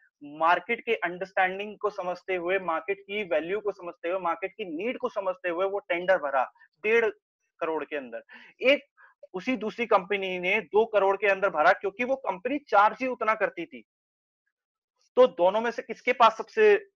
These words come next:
ज्यादा tender आएगा? डेढ़ करोड़ रुपए वाली के पास। Reason, उन्होंने market की need को understand करा, उन्होंने market को समझा। ये market की need किसने किसको बताई? सर, बहुत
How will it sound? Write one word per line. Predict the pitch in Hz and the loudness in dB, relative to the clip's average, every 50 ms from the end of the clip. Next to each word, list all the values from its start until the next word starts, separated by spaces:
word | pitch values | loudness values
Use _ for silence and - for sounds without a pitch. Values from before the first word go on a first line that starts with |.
| - 170 170 165 160 165 165 - - | -2 -2 0 0 0 -2 -4 -6 -8
ज्यादा | 156 139 156 170 180 196 190 185 | -4 0 2 4 6 6 4 4
tender | 185 185 180 175 175 185 | 4 0 0 2 4 4
आएगा? | 175 160 143 123 123 110 107 _ _ _ _ _ _ _ _ _ - | 4 4 4 2 -2 -6 -10 _ _ _ _ _ _ _ _ _ -10
डेढ़ | _ - 185 196 196 | _ 0 0 0 0
करोड़ | 190 190 175 156 147 143 | 0 -2 -2 -2 -4 -4
रुपए | 131 135 131 123 _ 139 131 - 139 131 | -6 -10 -12 -12 _ -18 -16 -14 -12 -12
वाली | 127 117 113 | -12 -12 -14
के | 107 113 | -18 -20
पास। | _ 113 113 110 _ _ _ _ _ _ _ 147 | _ -18 -18 -18 _ _ _ _ _ _ _ -8
Reason, | 160 196 226 214 180 220 196 - - _ _ _ _ _ _ _ - | -6 -4 -2 0 2 0 0 0 -6 _ _ _ _ _ _ _ -18
उन्होंने | 147 151 160 180 185 | -14 -14 -14 -12 -14
market | 170 147 127 131 143 - - 185 185 | -14 -14 -14 -14 -12 -12 -12 -12 -12
की | _ _ 190 185 | _ _ -12 -10
need | 165 160 165 165 165 | -8 -8 -8 -8 -6
को | - 160 | -6 -6
understand | 147 139 135 135 - - 143 135 135 131 | -6 -6 -8 -10 -8 -8 -8 -8 -8 -12
करा, | - _ _ _ _ _ - - 110 - - _ _ | -18 _ _ _ _ _ -16 -12 -12 -12 -12 _ _
उन्होंने | 151 151 147 160 180 | -10 -8 -6 -6 -6
market | 165 147 135 139 143 - 185 175 | -4 -2 -2 -2 -2 -2 -6 -8
को | - 196 | -8 -10
समझा। | 180 - 156 143 131 123 120 101 - - - - - - - - - - _ _ _ | -6 -6 -8 -8 -8 -10 -12 -14 -14 -16 -20 -20 -20 -20 -20 -20 -20 -20 _ _ _
ये | - 170 262 311 | 2 4 6 6
market | 277 240 233 220 - 254 240 - | 8 6 6 6 4 2 0 2
की | 254 | 2
need | 247 254 262 - - | 4 4 2 2 0
किसने | 233 - - - 262 262 | -2 -2 0 0 0 0
किसको | 262 226 - - 233 208 | 0 -2 0 2 4 4
बताई? | 190 190 180 160 135 113 | 6 6 6 4 4 2
सर, | - _ _ _ _ - 190 175 | -4 _ _ _ _ 2 2 4
बहुत | - 151 165 196 214 208 - | 6 8 8 8 8 6 2